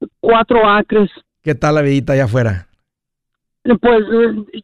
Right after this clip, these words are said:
Speaker 1: sabes que yo no me puedo acostumbrar todavía. Tenemos
Speaker 2: Ok.
Speaker 1: apenas cinco meses
Speaker 2: Sí.
Speaker 1: en el, en el área, pero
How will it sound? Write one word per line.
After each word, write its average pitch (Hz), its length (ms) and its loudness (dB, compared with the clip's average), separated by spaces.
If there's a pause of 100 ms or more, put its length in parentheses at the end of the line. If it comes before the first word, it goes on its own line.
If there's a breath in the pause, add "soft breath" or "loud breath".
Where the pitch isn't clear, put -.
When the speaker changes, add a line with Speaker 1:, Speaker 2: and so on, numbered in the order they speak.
Speaker 1:
sabes 254 320 2
que 254 140 0
yo 240 140 2
no 269 100 2
me 269 120 2
puedo 254 180 0
acostumbrar 226 440 -2
todavía. 240 400 2
Tenemos 220 360 0
Speaker 2:
Ok. 208 100 0
Speaker 1:
apenas 226 260 -2
cinco 240 240 0
meses 254 520 2
Speaker 2:
Sí. - 100 -8
Speaker 1:
en 196 220 0
el, 196 200 0
en 190 160 0
el 190 120 2
área, 247 400 2
pero 196 260 2